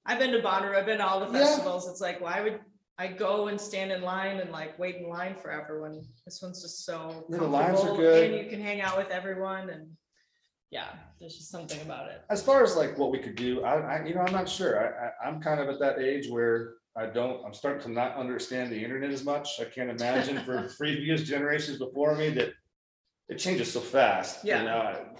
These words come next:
Speaker 2: from, you know, just having a regular email to then MySpace to Facebook to Instagram to
Speaker 1: Mm-hmm.
Speaker 2: TikTok to whatever it is.
Speaker 1: All the accounts
Speaker 2: And
Speaker 1: that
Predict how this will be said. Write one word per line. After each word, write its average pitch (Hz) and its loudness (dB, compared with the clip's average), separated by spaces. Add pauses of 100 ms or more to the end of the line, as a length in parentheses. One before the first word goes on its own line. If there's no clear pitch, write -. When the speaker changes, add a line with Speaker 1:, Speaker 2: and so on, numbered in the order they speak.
Speaker 2:
from, 104 -4 (240)
you 92 -6
know, 101 0
just 98 -4
having 113 4
a 120 0
regular 135 2
email 101 0
to 107 -6
then 135 -2
MySpace 127 -2
to 120 -8
Facebook 110 -4
to 113 -10
Instagram 113 -6
to 107 -4
Speaker 1:
Mm-hmm. - -8 (120)
Speaker 2:
TikTok 120 -4
to 107 -6
whatever 139 2
it 131 0
is. 156 2
Speaker 1:
All 185 -2
the 185 -4
accounts 170 -8
Speaker 2:
And 120 -10
Speaker 1:
that 120 -4